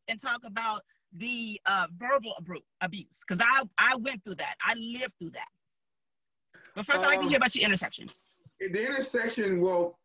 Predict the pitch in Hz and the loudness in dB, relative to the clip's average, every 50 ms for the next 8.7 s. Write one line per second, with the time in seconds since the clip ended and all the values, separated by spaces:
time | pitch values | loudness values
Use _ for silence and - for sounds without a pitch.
0 | _ _ _ _ 147 151 160 156 156 156 151 151 156 165 170 180 175 170 151 147 | _ _ _ _ -4 -2 0 0 0 0 0 0 0 0 0 0 -2 -2 -2 -2
1 | 143 143 143 139 - - 156 143 143 143 139 139 135 135 135 - - _ _ - | -2 -2 -4 -4 -4 -4 -2 -2 -2 -2 -2 0 0 0 0 -2 -4 _ _ -2
2 | - 165 175 180 170 156 156 147 139 135 135 135 - - _ _ _ _ _ _ | 2 4 4 4 4 2 0 2 2 2 2 0 -2 -4 _ _ _ _ _ _
3 | _ - - - 156 156 160 - - 160 156 151 147 - - 151 165 175 170 - | _ -10 -4 -2 0 0 -2 -2 -4 -4 -4 -4 -6 -10 -6 -2 0 0 0 0
4 | 160 143 - - 131 131 131 127 123 127 123 135 139 139 135 156 143 127 135 135 | -4 -6 -4 -2 0 0 0 0 0 -2 -2 -2 -4 -4 -6 -8 -8 -4 -2 -2
5 | 135 131 120 113 110 113 - _ _ _ _ _ _ _ _ _ _ _ 139 143 | 0 0 0 0 -2 -4 -10 _ _ _ _ _ _ _ _ _ _ _ -4 -2
6 | 143 139 143 147 139 135 - _ _ _ _ _ _ _ _ - 139 147 151 151 | -2 0 -2 -2 -4 -6 -12 _ _ _ _ _ _ _ _ -6 -4 -2 -2 -2
7 | 151 151 147 147 143 143 135 127 117 110 - 147 147 139 135 139 135 - 143 147 | -2 -2 -2 -2 -2 -4 -4 -6 -6 -4 -2 -2 0 0 0 0 0 0 0 -2
8 | 143 135 127 - - 131 113 113 - - 104 90 90 | -2 -2 -4 -4 -2 -2 -2 -4 -6 -12 -14 -14 -16